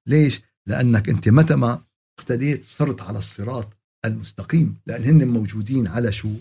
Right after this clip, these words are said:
هن موجودين على الصراط المستقيم. "إن أولى الناس بإبراهيم للذين اتبعوه وهذا النبي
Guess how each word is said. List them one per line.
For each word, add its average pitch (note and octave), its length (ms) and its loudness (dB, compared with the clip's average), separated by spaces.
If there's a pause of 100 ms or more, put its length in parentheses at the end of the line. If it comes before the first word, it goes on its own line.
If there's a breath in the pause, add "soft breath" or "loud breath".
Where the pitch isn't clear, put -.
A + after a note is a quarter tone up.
(420)
هن D3 280 8
موجودين A#2+ 680 0 (280)
على B2+ 440 0 (280)
الصراط A2 520 -4
المستقيم. A2 540 -6 (380)
"إن A2 360 0 (360)
أولى A#2 440 2 (340)
الناس A2 680 -2 (260)
بإبراهيم A2+ 720 0
للذين A2+ 500 0
اتبعوه G#2 600 -2 (320)
وهذا A2 400 0
النبي G#2+ 540 -2